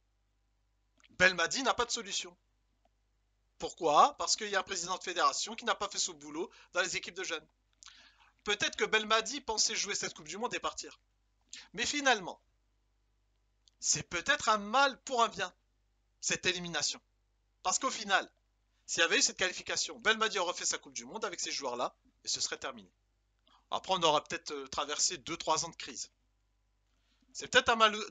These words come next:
pour un bien, parce que dans le sens où maintenant Belmadi va construire autour du noyau qu'il a déjà.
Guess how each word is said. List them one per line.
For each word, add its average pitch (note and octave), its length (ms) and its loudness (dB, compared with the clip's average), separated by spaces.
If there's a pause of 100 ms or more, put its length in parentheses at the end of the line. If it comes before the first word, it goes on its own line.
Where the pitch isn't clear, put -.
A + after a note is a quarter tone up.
(120)
pour G3 160 2
un F#3 60 2
bien, A3 160 -2
parce - 140 0
que G3+ 80 -4
dans F#3 140 0
le F#3 60 0
sens B3 400 -2
où A#3+ 180 -10
maintenant F#3+ 280 -4
Belmadi D3+ 460 -4
va A#3 100 -4
construire - 520 -12 (640)
autour F#3+ 380 -6
du E3 140 -10
noyau F3 280 0
qu'il D#3+ 180 -6
a D3 60 0
déjà. B2 260 -10